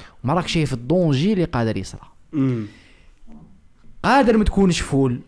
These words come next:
Speaker 1: وتروح لها خطوة خطوة، بس انت حتعامل معاهم for a reason، عندك سبب.
Speaker 2: أوكي.
Speaker 1: لازم تقطع الواد، راك فاهم؟
Speaker 2: واه.
Speaker 1: تت-، اك-، اك-، اك-، شايف لي كونسيكونس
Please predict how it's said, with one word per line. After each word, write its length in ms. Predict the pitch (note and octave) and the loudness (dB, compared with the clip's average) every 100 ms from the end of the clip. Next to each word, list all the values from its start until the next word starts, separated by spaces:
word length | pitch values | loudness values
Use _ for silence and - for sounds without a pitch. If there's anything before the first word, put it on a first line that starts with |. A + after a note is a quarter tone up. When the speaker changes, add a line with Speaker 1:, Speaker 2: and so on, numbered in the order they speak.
| _ _ _ - _ _ _ - | _ _ _ -20 _ _ _ -14
Speaker 1:
وتروح 540 | - C#3 F3+ D#3+ B2+ | -8 -2 0 0 0
لها 640 | D#3+ D#3 D3+ C#3+ C3+ C3 - _ _ _ _ _ _ _ | 0 2 2 2 0 -4 -14 _ _ _ _ _ _ _
خطوة 440 | - - D#3+ D#3 E3 | -8 -6 -2 0 2
خطوة، 460 | G2+ - G#2+ D3 E3+ | 0 -2 -4 -6 -4
بس 100 | - | -4
انت 80 | C#3 | -2
حتعامل 380 | C3+ C#3 D#3+ D3+ | -4 -2 0 0
معاهم 220 | D3 F3+ | 2 2
for 40 | |
a 180 | D#3+ C3+ | 0 0
reason، 300 | D3+ C#3+ G2 | 0 0 -4
عندك 240 | G2+ C3 | -8 -8
سبب. 320 | - D3 A2+ G2+ - B2 | -4 -4 -4 -8 -8 -4
Speaker 2:
أوكي. 160 | B2 | -2
Speaker 1:
لازم 220 | C3+ C#3+ | -2 -2
تقطع 240 | D3 C3+ C3 | -4 -4 -2
الواد، 300 | B2 A#2 G2+ | -2 -2 -4
راك 100 | G2+ | -6
فاهم؟ 220 | A#2+ G2+ G#2 | -8 -8 -8
Speaker 2:
واه. 260 | A2+ B2 F3+ - _ _ - - | -6 -6 -8 -14 _ _ -20 -20
Speaker 1:
تت-، 180 | - | -18
اك-، 380 | F2+ F#2+ G2+ - | -14 -8 -6 -6
اك-، 280 | A2 C3 - | -6 -8 -10
اك-، 200 | - - | -10 -6
شايف 260 | A3+ B3+ G#3+ | 0 2 0
لي 80 | |
كونسيكونس 720 | A3+ G#3+ - G3 - F#3 - | -2 -2 -2 -2 -2 -2 -4